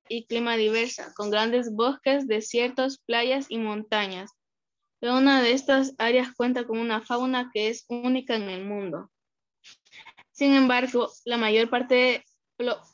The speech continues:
población se encuentra en los grandes centros urbanos como lo son la ciudad de Sydney, Brisbane y Melbourne.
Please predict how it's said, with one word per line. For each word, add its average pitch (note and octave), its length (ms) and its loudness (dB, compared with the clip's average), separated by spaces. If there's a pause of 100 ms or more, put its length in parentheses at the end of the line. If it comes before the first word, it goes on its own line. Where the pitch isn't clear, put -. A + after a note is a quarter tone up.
población A#3+ 720 2
se C#4+ 140 0
encuentra A#3+ 380 0
en A#3+ 100 0
los A#3 260 -2
grandes A#3+ 440 0
centros A#3+ 360 -6
urbanos A3+ 480 -2
como G#3+ 260 -4
lo G3 140 -4
son A3 220 -6
la A3+ 120 -2
ciudad G3+ 300 -4
de A3+ 260 -4 (400)
Sydney, B3+ 580 -4 (140)
Brisbane A3+ 840 0 (400)
y B3 340 -2
Melbourne. G#3 1400 -4